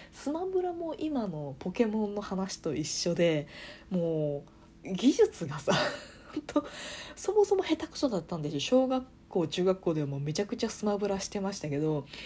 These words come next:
でもまあ、友達の中でもダントツ下手で、あの、まあ、やり込んだら上手くなるのかもしれないですけど、そもそもそのスマッシュとか、その防御、ガードとかで、ガード回避とかが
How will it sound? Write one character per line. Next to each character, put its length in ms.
で 120
も 120
ま 120
あ、 60
友 240
達 240
の 80
中 220
で 60
も 200
ダ 140
ン 120
ト 140
ツ 160
下 280
手 40
で、 300
あ 140
の、 340
ま 160
あ、 20
や 200
り 160
込 220
ん 20
だ 120
ら 60
上 180
手 80
く 40
な 140
る 120
の 120
か 180
も 80
し 100
れ 80
な 120
い 40
で 60
す 100
け 100
ど、 220
そ 180
も 120
そ 120
も 100
そ 140
の 100
ス 220
マ 140
ッ 40
シ 200
ュ 20
と 120
か、 360
そ 160
の 100
防 300
御、 180
ガ 260
ー 20
ド 120
と 140
か 220
で、 180
ガ 240
ー 40
ド 120
回 240
避 140
と 100
か 160
が 300